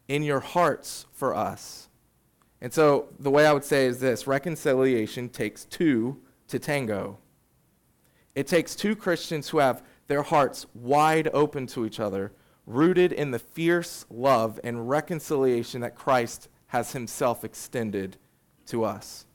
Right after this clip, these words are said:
Two people who are willing to suffer the worst things on behalf of each other, even at the hands of each other.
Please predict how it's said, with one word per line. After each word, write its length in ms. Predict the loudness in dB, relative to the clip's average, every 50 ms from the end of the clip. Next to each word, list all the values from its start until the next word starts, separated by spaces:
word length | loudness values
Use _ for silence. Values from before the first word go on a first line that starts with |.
| _ _ _ _ _ _ _ _
Two 180 | -2 0 0 0
people 300 | 0 -2 -2 0 0 2
who 60 | 4
are 100 | 4 4
willing 280 | 4 4 4 2 2
to 60 | 0 -4
suffer 380 | -2 2 2 2 2 2 -2
the 80 | -4 -2
worst 340 | 0 2 2 2 2 -2 -4
things 300 | -4 -4 -4 -4 -6 -6
on 80 | -6
behalf 360 | -6 -4 -2 0 0 0 -2
of 100 | -4 -8
each 160 | -10 -8 -6 -4
other, 280 | -4 -2 -2 -4 -6 -8 -16 -20 -20 _ _
even 400 | -2 -2 -2 0 0 0 0 0 -2
at 200 | 0 0 0 -2
the 80 | -4 -8
hands 680 | -10 -6 -4 -2 -2 -2 -2 -4 -6 -8 -10 -12 -16 -14 _
of 180 | -2 -2 -2 -2
each 220 | -4 -6 -6 -6
other. 320 | -6 -6 -4 -6 -6 -8